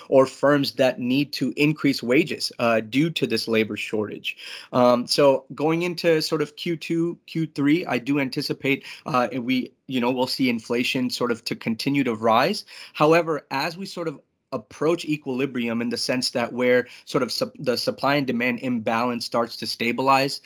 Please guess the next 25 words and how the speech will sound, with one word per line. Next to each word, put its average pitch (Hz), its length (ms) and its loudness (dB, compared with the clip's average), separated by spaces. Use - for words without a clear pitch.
uh, 120 420 4
and 135 320 0
we 123 140 0
achieve 123 320 -4
sort 120 180 -2
of 117 220 -4
the 117 60 -2
lower 123 540 2
unemployment 131 640 0
rates, 156 400 2
and 196 280 4
as 147 200 0
organizations 143 720 -2
look 135 280 -2
for 123 280 0
increased 147 440 0
automation, 120 760 0
we 165 140 4
believe 147 420 2
that'll 127 320 0
help - 360 -2
cap 135 380 0
these 117 200 -4
inflation 117 580 -4
levels 120 460 -2